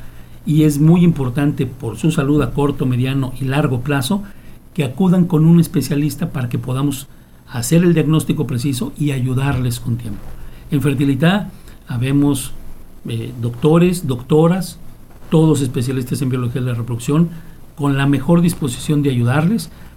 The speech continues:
para que podamos hacer el diagnóstico, ayudarles en el consejo de cómo mejorar esta situación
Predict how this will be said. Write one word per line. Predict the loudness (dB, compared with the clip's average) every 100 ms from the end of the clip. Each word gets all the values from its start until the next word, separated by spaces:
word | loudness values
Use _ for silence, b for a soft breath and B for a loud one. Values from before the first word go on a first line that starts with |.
| -14 -6
para | -2 -2 -2
que | -2 -2 -2 -8 -18 -20 -10
podamos | -4 -2 0
hacer | 0 -2
el | -2
diagnóstico, | -2 0 0 0 -4 -2 -4 -6 -12
ayudarles | -8 -2 -2 -2 -2 -2 -2
en | -2
el | -2 -4
consejo | -8 -4 -2 -2 -2
de | -4
cómo | -2 2 2
mejorar | 2 -2 -4 -6 -6
esta | -4 -4
situación | -6 -6 -4 -2